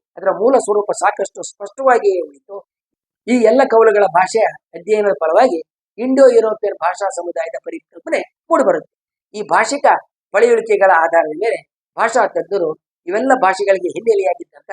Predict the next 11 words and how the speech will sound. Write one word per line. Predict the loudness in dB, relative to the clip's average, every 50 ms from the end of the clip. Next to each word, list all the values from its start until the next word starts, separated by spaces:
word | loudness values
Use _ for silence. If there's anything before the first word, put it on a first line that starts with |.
| -12 -12 -12 _ _ _ _ _ _ _ -2
ಆದಿಮ | 0 0 2 2 0 0 0 -2 -4
ಇಂಡೋ | -2 0 2 2 4
ಯುರೋಪಿಯನ್ | 4 2 2 0 -2 -2 -6 -6 -4 -4
ಭಾಷೆಯನ್ನ | -6 -6 -4 -6 -8 -8 -8 -10 -16 _ _ _ _ _ _ 0
ಪುನಾರಚನೆ | 2 4 4 4 2 2 -2 -4 -2
ಮಾಡ್ತೊಡಗುತ್ತಾರೆ. | 0 0 2 2 0 -2 -4 -6 -12 -20 -20 -20 _ _ _ _ _ _ _ _
ಮುಂದಿನ | -6 -4 -2 0 0
ದಿನಗಳಲ್ಲಿ | 0 -2 -4 -4 -2 0 0 0 0 0 -2 -4 -4
ನಡೆಸಿದಂತ | -6 -8 -8 -6 -6 -6 -4 -4 -4 -2 2
ಪುರಾತತ್ವ | 2 2 2 0 -4 -10 _ _ -8 -8 -8 -8 -10 _ _ _ _ _ _ -8
ಶೋಧನೆಗಳಲ್ಲಿ | -6 -6 -4 -4 -4 -2 -2 0 0